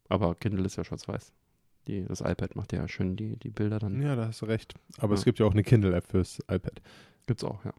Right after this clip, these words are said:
Speaker 2: Ja.
Speaker 1: genau. Genau, ich weiß jetzt nicht genau, wie dann der, da die Aufbereitung letztendlich ist, aber
Speaker 2: Mhm.
Speaker 1: ist auf jeden Fall sehr, sehr hochwertig und
Speaker 2: Hast du ja schon gezogen?
Speaker 1: Ich hab mir das gezogen, ich hab schon mal eben durchgeblättert, einmal kurz in Vorbereitung und das sah
Speaker 2: Hast
Speaker 1: alles
Speaker 2: du's,
Speaker 1: sehr, sehr cool aus.
Speaker 2: schickst mir nachher mal den Link?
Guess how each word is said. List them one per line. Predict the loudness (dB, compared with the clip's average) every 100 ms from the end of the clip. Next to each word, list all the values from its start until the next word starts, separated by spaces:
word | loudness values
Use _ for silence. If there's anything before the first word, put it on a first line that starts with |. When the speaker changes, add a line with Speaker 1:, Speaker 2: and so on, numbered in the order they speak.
| _
Speaker 2:
Ja. | -6
Speaker 1:
genau. | -4 -8 -16 -20 _ _ -20 -20 -20 -20 -20 _ _
Genau, | -4 -2
ich | -2
weiß | -4
jetzt | -6
nicht | -4 0
genau, | 2 4
wie | 4
dann | 2 2
der, | 0 0
da | 0 0
die | 0
Aufbereitung | -2 -2 0 0 0
letztendlich | -4 -4 -4 -2
ist, | 0 0
aber | 2 0 -2
Speaker 2:
Mhm. | -6 -6 -2
Speaker 1:
ist | 2 6
auf | 8
jeden | 6
Fall | 8 8 8 6
sehr, | 6 6
sehr | 8
hochwertig | 4 4 4 6 4 2
und | 0 0 0 -2
Speaker 2:
Hast | 2
du | 2
ja |
schon | 4 4
gezogen? | 4 0 0 -4 _ _ -20 -20 -8 0
Speaker 1:
Ich | 6
hab |
mir | 8
das | 6
gezogen, | 4 6 6
ich | 6
hab | 0
schon | 0
mal | 0 2
eben | 2 4
durchgeblättert, | 4 4 0 0 0
einmal | 0 -2
kurz | 0 -2 0
in | -4
Vorbereitung | -2 0 2 2 0 -4 -8 -20 -20 -10
und | 0 2 4
das | 2 6
sah |
Speaker 2:
Hast | 6
Speaker 1:
alles | 6 4
Speaker 2:
du's, | 4
Speaker 1:
sehr, | 2
sehr | 2
cool | 2
aus. | 2 0
Speaker 2:
schickst | 0 2 4
mir |
nachher | 4 4
mal | 2
den | 2 2
Link? | 0 -2